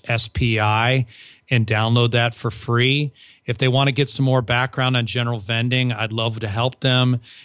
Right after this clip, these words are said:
If they wanna begin a dialogue about the franchise, we can do that too. Um,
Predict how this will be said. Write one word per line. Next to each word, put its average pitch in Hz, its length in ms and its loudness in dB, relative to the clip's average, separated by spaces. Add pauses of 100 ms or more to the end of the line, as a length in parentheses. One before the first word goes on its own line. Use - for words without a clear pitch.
(120)
If 120 140 -2
they 123 100 2
wanna 120 240 4
begin 123 300 0
a 120 60 0
dialogue 117 560 0
about 117 220 -4
the 113 80 -6
franchise, 120 800 -2
we 117 120 -2
can 113 160 -2
do 117 180 2
that 113 260 0
too. 117 520 2 (460)
Um, 107 520 2